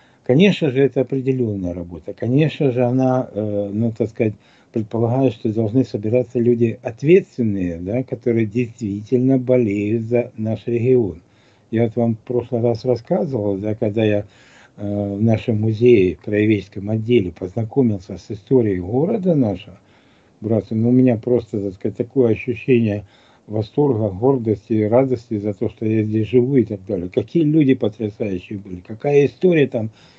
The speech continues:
ой-ой-ой, сколько тысячелетий здесь, э, развивалась, продлевалась там и так далее. Ну вот. Ну как, как, как это не понимать? И вот когда ты это всё чувствуешь, понимаешь, или когда я вот, допустим, смотрел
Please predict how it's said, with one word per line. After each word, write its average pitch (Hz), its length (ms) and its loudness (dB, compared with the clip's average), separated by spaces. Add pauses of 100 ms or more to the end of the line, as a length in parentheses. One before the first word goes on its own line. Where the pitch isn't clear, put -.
(540)
ой-ой-ой, 131 600 6 (100)
сколько 131 300 0
тысячелетий 120 840 0
здесь, 101 340 -8 (340)
э, 110 360 -6
развивалась, 117 640 2
продлевалась 113 720 0
там 104 220 -4
и 104 40 -4
так 107 240 -2
далее. 85 340 -2 (460)
Ну 110 180 -2
вот. 95 240 -8
Ну 107 80 -6
как, 120 360 2
как, 131 240 0 (140)
как 120 240 -2
это 98 240 -4
не 104 120 -4
понимать? 104 500 -8 (720)
И 107 80 0
вот 120 220 4 (220)
когда 113 300 2
ты 123 140 4
это 113 180 -2
всё 117 220 -12
чувствуешь, 117 500 -6
понимаешь, 117 580 0
или 104 160 -4
когда 110 300 -2
я 107 140 0
вот, 104 100 -4
допустим, 107 460 -4
смотрел 123 600 2